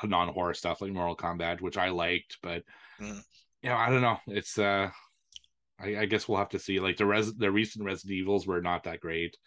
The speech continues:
Speaker 2: No.
Speaker 1: And it's, I mean, it is what it is. We'll give it a shot, and hopefully
Speaker 2: For
Speaker 1: someone
Speaker 2: sure.
Speaker 1: can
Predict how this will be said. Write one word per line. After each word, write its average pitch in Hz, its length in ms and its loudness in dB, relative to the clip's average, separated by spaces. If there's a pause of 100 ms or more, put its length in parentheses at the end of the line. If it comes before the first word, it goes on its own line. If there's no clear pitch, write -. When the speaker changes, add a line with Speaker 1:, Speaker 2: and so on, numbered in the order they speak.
(240)
Speaker 2:
No. 78 220 -6
Speaker 1:
And 87 320 -12
it's, - 460 -14 (600)
I 87 60 -20
mean, 95 160 -6
it 90 80 -4
is 85 120 -6
what 82 120 -12
it 76 60 -12
is. 69 180 -14
We'll 90 240 -2 (580)
give 92 120 2
it 85 80 4
a - 20 -6
shot, 82 420 -2
and 90 120 -10
hopefully 85 480 -2
Speaker 2:
For - 60 -14
Speaker 1:
someone 87 320 0
Speaker 2:
sure. 85 80 -6
Speaker 1:
can 85 180 -4